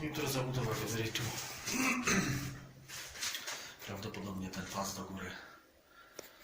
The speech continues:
Zobaczymy, jak to jutrzejszy dzień będzie wyglądał. W sumie jest sobota. W soboty się nie pracuje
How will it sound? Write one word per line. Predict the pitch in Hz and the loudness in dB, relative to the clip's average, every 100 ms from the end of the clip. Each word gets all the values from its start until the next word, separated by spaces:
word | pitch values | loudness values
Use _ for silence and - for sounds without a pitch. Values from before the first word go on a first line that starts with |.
| - - | -20 -4
Zobaczymy, | 123 120 120 117 107 | 2 4 4 2 2
jak | 104 | 0
to | 104 107 101 - | 0 0 -2 -6
jutrzejszy | 117 - 113 - - | 0 4 6 6 4
dzień | 110 104 | 2 0
będzie | 104 107 | 0 -2
wyglądał. | 110 120 117 113 | 0 2 2 4
W | |
sumie | 113 120 | 4 2
jest | 110 - | 4 4
sobota. | 123 120 127 131 - - - - - - - - - - - | 4 4 4 6 4 2 0 -2 -2 -2 -4 -4 -4 -2 -2
W | - | 0
soboty | - 120 113 - | 2 2 2 6
się | - 98 95 - - - | 8 8 2 -4 -8 -2
nie | 160 | 0
pracuje | 160 147 139 139 127 123 | 4 6 6 6 4 4